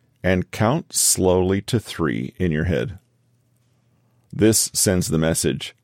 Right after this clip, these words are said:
"I'm here, I'm paying attention, and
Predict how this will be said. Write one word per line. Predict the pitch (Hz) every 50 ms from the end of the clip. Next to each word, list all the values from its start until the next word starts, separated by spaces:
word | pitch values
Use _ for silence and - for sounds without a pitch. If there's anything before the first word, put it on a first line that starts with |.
| _ _ _ _ _ _ _ _ _ _ -
"I'm | - 95 92 87
here, | 85 104 104 87 69 50 - - _ _ _ _ _ _ _ _ _ _ _ _ _ -
I'm | - 92 104 113
paying | - 139 139 139 139 135
attention, | 123 - - 92 69 - - 82 69 - - _ _ _ _ _ _ _ _ _ -
and | 104 107 101 -